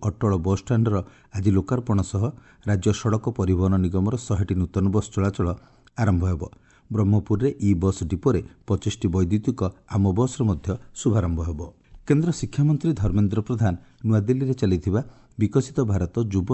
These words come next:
ନେତୃତ୍ୱ ବାର୍ତ୍ତାଳାପ ଦୁଇ ହଜାର ଛବିଶ ପାଇଁ ମନୋନୀତ ହୋଇଥିବା ଓଡ଼ିଶାର ଯୁବ ପ୍ରତିନିଧିମାନଙ୍କ ସହ ଆଲୋଚନା କରିଛନ୍ତି। ମନ୍ତ୍ରୀ ଶ୍ରୀ ପ୍ରଧାନ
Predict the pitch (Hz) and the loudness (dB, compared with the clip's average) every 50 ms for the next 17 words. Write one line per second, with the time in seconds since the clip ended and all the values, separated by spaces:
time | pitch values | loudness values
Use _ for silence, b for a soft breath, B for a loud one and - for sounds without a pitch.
0 | 131 120 107 - - 101 95 - - 101 92 92 85 - - 104 101 101 98 - | 2 2 0 -2 -4 -8 -6 -2 0 0 0 0 -2 -2 0 0 0 0 0 -2
1 | B B B B B B 98 104 110 104 110 120 127 127 123 120 - 110 87 92 | B B B B B B 2 2 2 2 2 0 -2 -2 -2 -2 -4 -2 -2 0
2 | 95 113 120 120 127 107 80 - B B B B B B B 107 110 110 127 139 | 0 -2 -2 -2 -2 -2 -2 -4 B B B B B B B 0 0 2 2 0
3 | 143 - 147 113 98 92 80 - 101 104 127 107 101 95 92 - - 104 98 92 | -2 -2 -2 0 0 0 0 0 0 0 0 2 2 0 0 0 -2 -2 -2 -2
4 | 90 95 95 95 120 120 117 - 87 - 92 92 87 90 92 87 87 87 87 - | -2 -2 -2 0 -2 -2 -2 -4 -4 -2 0 0 0 2 2 2 2 0 0 -2
5 | - - - - 127 101 82 82 - 82 80 82 82 - 98 92 - - 92 76 | -4 -4 -4 -2 -2 -2 -2 -2 -4 -4 -4 -2 0 -2 -2 -2 -2 -4 -4 -4
6 | - - - - _ b b b b b b 104 101 98 - 92 85 - 98 92 | -4 -6 -12 -16 _ b b b b b b 2 2 2 2 0 -4 -4 -4 -4
7 | 85 - 85 76 85 | -2 -2 -2 -2 -2